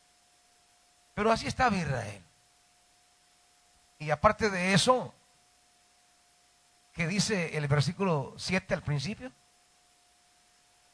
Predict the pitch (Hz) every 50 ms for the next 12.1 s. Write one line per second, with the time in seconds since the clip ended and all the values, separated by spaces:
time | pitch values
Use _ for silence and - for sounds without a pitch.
0 | _ _ - 156 196 170 190 226 214 202 185 180 185 214 226 - 226 - 175 170
1 | 175 202 214 214 202 202 208 175 196 190 151 170 175 170 202 254 277 294 269 170
2 | 180 185 208 202 202 196 180 190 226 240 214 - 240 208 139 101 - - _ _
3 | _ _ _ _ _ _ _ _ _ _ _ _ _ _ _ _ _ _ _ _
4 | _ _ _ _ _ _ _ _ _ _ _ _ _ _ _ _ _ _ _ _
5 | _ _ _ _ _ _ _ _ _ _ _ _ _ _ _ _ _ _ _ _
6 | _ _ _ _ _ _ _ _ _ _ _ _ _ _ _ _ _ _ _ 151
7 | 160 170 185 190 160 135 139 - 170 185 175 165 180 220 277 320 359 359 359 349
8 | 320 - - - - - - - - - _ _ _ _ _ _ _ _ _ _
9 | _ _ _ _ _ _ _ _ _ _ _ _ - - - - - - 113 101
10 | 95 - 110 107 107 101 101 95 90 - 143 - - - - - - _ _ _
11 | _ _ _ _ _ _ _ _ _ _ _ _ _ - 151 143 156 247 277 294
12 | 339